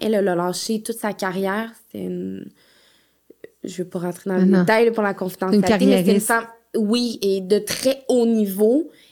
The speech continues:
Speaker 1: Elle, elle a tout lâché à sa demande pour être à domicile, mais là, bébé a même pas quatre mois. Surprise, euh, monsieur quitte. Elle n'a plus de métier, elle n'a plus de maison, elle a plus.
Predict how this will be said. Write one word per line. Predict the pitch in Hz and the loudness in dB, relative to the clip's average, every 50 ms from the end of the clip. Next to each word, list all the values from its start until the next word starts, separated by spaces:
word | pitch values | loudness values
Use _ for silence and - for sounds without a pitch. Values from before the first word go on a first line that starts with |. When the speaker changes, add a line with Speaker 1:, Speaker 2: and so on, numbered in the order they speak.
| _ _ | _ _
Speaker 1:
Elle, | 220 240 254 | 0 0 2
elle | 226 208 196 | 2 2 2
a | 185 | 0
tout | 185 - 247 | 0 -2 -2
lâché | 240 233 208 196 185 - - 233 233 233 240 233 | -2 0 0 -2 -4 -4 -2 -2 0 0 0 -2
à | - 196 | -4 -4
sa | 185 - 202 | -6 -6 -6
demande | 196 196 190 208 202 202 208 214 | -4 -2 -2 -2 0 -2 -2 -4
pour | - 214 | -6 -6
être | 190 196 | -6 -4
à | 196 | -4
domicile, | 185 190 190 190 190 185 - - 240 240 247 247 233 233 | -2 -2 -2 -2 -2 -6 -6 -4 -2 0 0 0 -2 -2
mais | 202 175 170 180 | -2 0 0 0
là, | 185 196 202 208 202 202 208 - _ _ _ _ _ _ | 2 2 2 2 0 -2 -4 -10 _ _ _ _ _ _
bébé | 185 208 214 185 214 233 | -2 -2 0 2 2 2
a | 220 202 | 2 2
même | 190 185 190 | 0 -2 -2
pas | 190 208 | -2 -4
quatre | 214 - 220 196 - - 202 | -4 -4 -6 -6 -4 -4 -2
mois. | 202 202 202 226 247 262 262 277 _ | -2 0 0 0 -2 -4 -6 -12 _
Surprise, | - - - - - - - - 214 214 220 226 226 220 - _ _ | -18 -12 -12 -12 -10 -10 -8 -4 -2 -2 -2 -2 -4 -8 -14 _ _
euh, | 190 190 190 190 | -6 -4 -4 -2
monsieur | 185 185 185 180 180 - - 208 | -2 -2 -4 -4 -6 -8 -10 -10
quitte. | 214 - - 247 247 - _ - - _ _ _ _ _ _ _ _ _ _ _ _ - | -8 -6 -6 -6 -6 -8 _ -20 -20 _ _ _ _ _ _ _ _ _ _ _ _ -6
Elle | 196 196 190 185 | -4 -2 0 0
n'a | 185 180 175 | 0 -2 -2
plus | 180 - 220 214 | -4 -4 -2 0
de | 202 | 0
métier, | 190 185 185 - - 254 254 262 269 - _ _ | 0 -2 -4 -4 -2 -2 -2 -2 -4 -8 _ _
elle | 190 185 | -6 -6
n'a | 180 | -6
plus | 180 - - 185 | -6 -6 -6 -4
de | 180 | -2
maison, | 185 214 226 254 233 180 196 208 214 233 247 - _ _ - - - _ - | 0 0 0 0 0 -2 -2 -2 -2 -4 -6 -10 _ _ -20 -20 -20 _ -6
elle | - 185 | -2 -2
a | 180 | -2
plus. | 180 180 - - 202 202 202 208 208 | -2 -4 -6 -6 -4 -2 -2 -2 -4